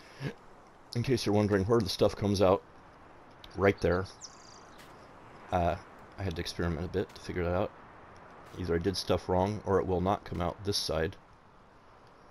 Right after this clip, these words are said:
It's only on its left side. I'm sure you'll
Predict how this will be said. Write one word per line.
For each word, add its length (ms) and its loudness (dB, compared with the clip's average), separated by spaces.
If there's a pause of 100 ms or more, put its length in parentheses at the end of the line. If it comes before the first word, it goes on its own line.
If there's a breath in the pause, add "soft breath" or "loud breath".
(320)
It's 100 -12
only 260 -2
on 240 -4
its 300 -10
left 240 -6
side. 460 -6 (1600)
I'm 80 -14
sure 240 -6
you'll 180 -8